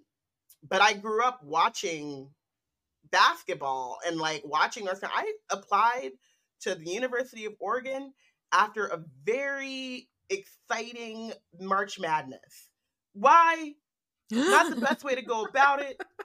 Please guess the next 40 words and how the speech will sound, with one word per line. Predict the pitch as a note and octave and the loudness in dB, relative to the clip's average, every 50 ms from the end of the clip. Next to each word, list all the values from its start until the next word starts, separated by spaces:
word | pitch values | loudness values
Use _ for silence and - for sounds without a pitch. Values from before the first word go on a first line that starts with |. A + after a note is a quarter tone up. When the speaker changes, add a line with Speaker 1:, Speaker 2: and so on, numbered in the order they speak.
| - | -2
Speaker 1:
Thank | - B3+ C#4+ C4+ | -2 -2 0 2
God | C4+ C4+ C4 B3+ | 2 2 2 2
I | A#3+ | 0
ended | A3+ A3+ A#3 A#3 | -2 -4 -4 -4
up | A3+ G#3+ | -6 -4
not | G#3+ G#3 F#3+ F#3 E3+ | -4 -4 -4 -4 -2
going | F#3 G#3 A#3 A#3+ A#3+ B3 A#3+ | -4 -4 -4 -4 -6 -10 -10
there, | A#3+ A#3+ A#3+ A#3 | -8 -8 -8 -6
but | G3 A3 G#3+ | -6 -6 -8
it | G#3+ G3+ | -6 -2
definitely | A3+ B3 C4 D4 - - B3+ B3 B3 B3+ | 0 0 0 0 -2 -6 -10 -10 -10 -8
spent | - C4 B3+ A#3 | -6 -8 -6 -4
my | A#3 A#3 B3 - | -4 -6 -6 -8
sixty | A#3 A#3 - _ - G3+ | -10 -14 -14 _ -8 0
dollars. | G#3 A3+ B3+ B3+ A#3 G#3+ G3+ G3 G3 G#3+ G#3+ - - - _ _ _ _ _ _ _ _ _ _ _ _ _ _ _ _ _ _ _ _ _ _ _ _ - | 2 4 4 4 2 -2 -4 -6 -8 -10 -10 -14 -20 -20 _ _ _ _ _ _ _ _ _ _ _ _ _ _ _ _ _ _ _ _ _ _ _ _ -12
Because | A3+ A3+ - C4 A#3 A3 G#3 G3+ - _ - F#3 | -10 -4 0 0 0 0 -2 -6 -16 _ -2 0
in | G#3+ G#3+ | 0 2
my | G#3+ G#3+ B3+ D4+ | 4 2 2 2
Speaker 2:
That's | F#4+ G4+ | 0 0
so | |
Speaker 1:
brain, | B3+ G#3 F#3 F3+ F3 E3+ F3 F3 F3+ F3+ F3 | 0 0 0 0 -2 -2 -4 -4 -6 -8 -10
Speaker 2:
funny. | E3+ E3 D#3+ D#3+ D#3 | -12 -16 -18 -12 -6
Speaker 1:
the | F#3+ G#3 G3+ | -6 -4 -4
schools | - - - A3+ A#3+ A#3 A#3+ G#3 | -6 -8 -8 -4 -2 -2 -2 -2
that | A3+ G3+ | -2 0
I | F#3 F#3 F3+ | 0 0 -2
knew | E3+ F3 G#3 C4+ D#4+ D#4 A#3+ F#3+ F3 F#3+ G#3 G3 | -4 -8 -10 -10 -10 -8 -8 -8 -8 -10 -12 -10
were, | E3+ G3 | -8 -6
like, | F#3 E3+ E3+ - - | -4 -4 -4 -6 -10
the | G3 G3 _ | -20 -10 _
Pac-ten | - E3+ F#3 G3 _ - - F3+ F3 F3+ G3 | -4 -4 -4 -4 _ -10 -8 -8 -8 -8 -12
schools, | - - - F3 F3+ F3+ F3 | -14 -14 -10 -8 -8 -6 -4
and | F3 | -4
I | E3+ E3+ | -4 -4
knew | E3 F3 G3+ G#3 | -4 -8 -10 -8
them | G3 G#3 G3 G3 G3+ | -8 -8 -8 -8 -10
through | F3+ F3+ F3 F3 E3+ E3 D#3+ D#3+ D#3+ D#3 - _ | -10 -10 -8 -8 -8 -8 -8 -8 -8 -10 -14 _
sports | _ - _ _ - D4 C#4 G#3+ - - - _ - - - - | _ -20 _ _ -4 -2 -2 -2 -2 -4 -10 _ -20 -14 -6 -4
or | D#3 E3 D#3+ | -2 -2 -2
whatever. | D#3+ D#3 D3+ D3+ D3 C3 A#2 G#2 F2 - - | -2 -2 -4 -4 -4 -6 -10 -14 -14 -18 -20